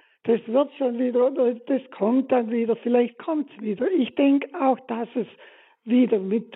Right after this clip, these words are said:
weil ein bisschen Schmerzen kann ich eher umgehen wie,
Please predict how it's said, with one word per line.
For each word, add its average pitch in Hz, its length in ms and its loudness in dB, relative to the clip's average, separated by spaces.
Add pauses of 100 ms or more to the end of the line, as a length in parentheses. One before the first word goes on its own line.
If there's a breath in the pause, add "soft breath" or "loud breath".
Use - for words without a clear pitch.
weil 254 160 4
ein 311 140 -8
bisschen 262 420 -2
Schmerzen 277 760 -2 (360 loud breath)
kann 226 220 0
ich 254 240 -4
eher 269 440 2
umgehen 269 540 -6
wie, 269 200 -4